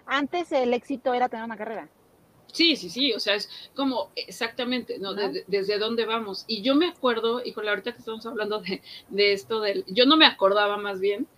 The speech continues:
Speaker 2: pero una de, de mis primas me hizo recordar que yo en la, en la escuela vendían, no sé, las libretas blancas, así nada más blocks,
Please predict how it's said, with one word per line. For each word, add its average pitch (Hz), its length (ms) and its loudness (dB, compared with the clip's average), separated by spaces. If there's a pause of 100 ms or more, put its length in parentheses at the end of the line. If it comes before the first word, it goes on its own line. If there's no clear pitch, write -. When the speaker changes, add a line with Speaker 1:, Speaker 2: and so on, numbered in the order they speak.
(420)
Speaker 2:
pero 208 320 2
una 240 300 2
de, 214 280 -2
de 185 520 2
mis 202 160 -4
primas 220 380 -4
me 196 160 2
hizo 214 300 0
recordar 196 640 -4
que 196 340 2
yo 226 340 6
en 208 220 0
la, 190 460 -2 (160)
en 190 160 -2
la 202 60 0
escuela 240 640 2 (380)
vendían, 196 680 2
no 196 120 -4
sé, 190 340 -8 (180)
las 180 220 -4
libretas 233 880 0
blancas, 208 420 -2
así 202 160 -10
nada 208 200 -2
más 208 220 -4
blocks, 208 460 -2